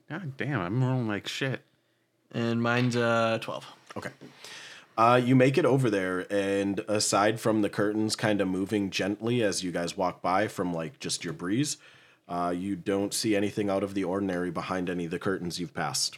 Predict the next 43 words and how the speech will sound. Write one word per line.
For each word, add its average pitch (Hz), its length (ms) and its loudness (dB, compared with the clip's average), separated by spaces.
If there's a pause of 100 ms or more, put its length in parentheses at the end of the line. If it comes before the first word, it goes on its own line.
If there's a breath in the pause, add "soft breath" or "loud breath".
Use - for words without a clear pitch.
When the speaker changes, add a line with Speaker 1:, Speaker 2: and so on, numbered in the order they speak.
(140)
Speaker 2:
What 135 140 2
do 135 60 6
you 147 100 4
see, 139 200 -2
one? 113 380 -4 (800)
Speaker 3:
I 110 340 8
see 117 380 2
a 101 180 0
treasure 101 400 2
chest 87 400 -2 (100)
on 101 360 2
a 98 440 2
ten-foot-high 117 1000 2
balcony 107 600 0
in 104 140 0
a 110 100 4
room 113 320 4
much 107 300 0
taller 110 340 2
than 92 260 -2
the 101 200 0
rest. 98 560 0 (320 soft breath)
I 104 140 4
find 113 360 4
it 113 300 2
concerning 113 720 4
that 92 220 0
there 98 180 2
is 95 200 0
a 101 120 4
balcony 95 640 2
in 95 200 0
this 95 220 0
room 98 400 2
with 90 320 -2
no 110 460 4
reason 95 500 0
for 98 360 0
an 101 200 2
observational 104 920 0
deck 87 320 -4
to 110 240 0
exist. 101 760 0